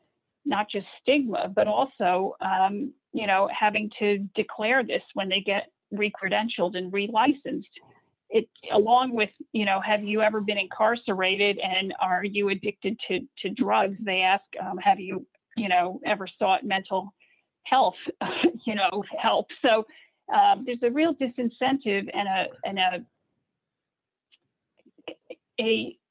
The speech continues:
a, a, a stigma attached to something that I think if people accessed mental health support freely, um, and it was made available, um, that much of the,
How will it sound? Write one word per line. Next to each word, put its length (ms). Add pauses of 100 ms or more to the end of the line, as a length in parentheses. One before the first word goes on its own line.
(240)
a, 140 (140)
a, 240 (140)
a 60 (180)
stigma 360
attached 640 (100)
to 80 (100)
something 580
that 260 (140)
I 100
think 240
if 140
people 500 (220)
accessed 520 (200)
mental 260
health 220 (100)
support 420 (180)
freely, 580 (600)
um, 300
and 120
it 80
was 180
made 200
available, 840 (220)
um, 400
that 140 (340)
much 400
of 180
the, 320